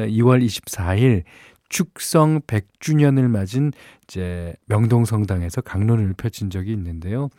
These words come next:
그때 하셨던 말씀이라고 하고요. 당시 영상을 촬영하거나 강론 내용을 기록해놓은 사람이 아무도 없었다는데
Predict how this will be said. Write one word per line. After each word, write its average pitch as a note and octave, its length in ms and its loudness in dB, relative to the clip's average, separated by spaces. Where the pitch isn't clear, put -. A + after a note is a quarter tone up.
그때 - 240 -4
하셨던 G#2 600 -2
말씀이라고 F2 800 -4
하고요. G#2 480 -4
당시 A2+ 380 0
영상을 D3+ 420 2
촬영하거나 D3+ 640 -2
강론 D3 480 0
내용을 B2+ 380 0
기록해놓은 A#2 420 0
사람이 A2 340 -2
아무도 C3 560 2
없었다는데 G#2+ 840 -2